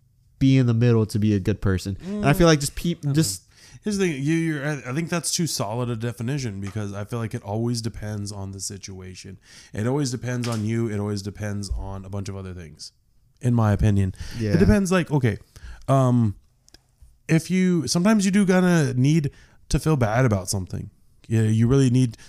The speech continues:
Speaker 2: to move closer to that scale of, like, it, it hurt me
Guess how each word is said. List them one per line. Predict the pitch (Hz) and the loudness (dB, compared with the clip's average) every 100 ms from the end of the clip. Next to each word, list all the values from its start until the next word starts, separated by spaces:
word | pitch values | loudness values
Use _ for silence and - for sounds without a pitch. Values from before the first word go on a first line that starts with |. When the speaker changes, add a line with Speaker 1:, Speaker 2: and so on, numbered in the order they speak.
| - | -6
Speaker 2:
to | - | 2
move | 139 127 - | 4 2 0
closer | 131 123 - | 0 0 2
to | 131 | 0
that | 117 | 0
scale | - 127 120 117 | 0 2 2 2
of, | 104 | 0
like, | 110 92 - | -4 -6 -8
it, | 120 - - | -8 -8 -2
it | 127 104 | -2 0
hurt | 127 131 113 | 0 0 2
me | 110 107 | 2 0